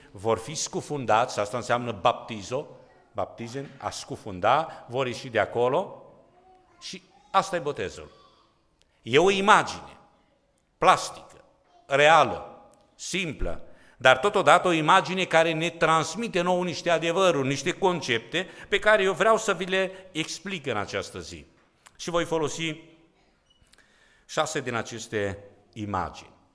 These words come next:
Și luăm în primul rând, mă leg de culoarea lor. Dar de ce v-ați îmbrăcat în alb?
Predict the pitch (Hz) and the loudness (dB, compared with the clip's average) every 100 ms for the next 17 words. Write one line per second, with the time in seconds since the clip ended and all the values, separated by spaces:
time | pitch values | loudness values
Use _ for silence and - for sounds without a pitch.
0 | _ - 147 226 175 135 151 139 107 120 | _ -6 -4 -2 -4 -4 -6 -4 -4 -4
1 | 123 - - _ _ _ _ _ _ _ | -6 -14 -20 _ _ _ _ _ _ _
2 | _ _ _ 117 127 117 110 117 110 104 | _ _ _ 0 0 0 -6 -2 2 2
3 | 98 85 80 143 151 160 107 92 87 92 | 2 -4 -4 -6 -4 -8 -8 -8 -8 -12
4 | 85 - 82 82 78 76 | -14 -12 -14 -14 -16 -16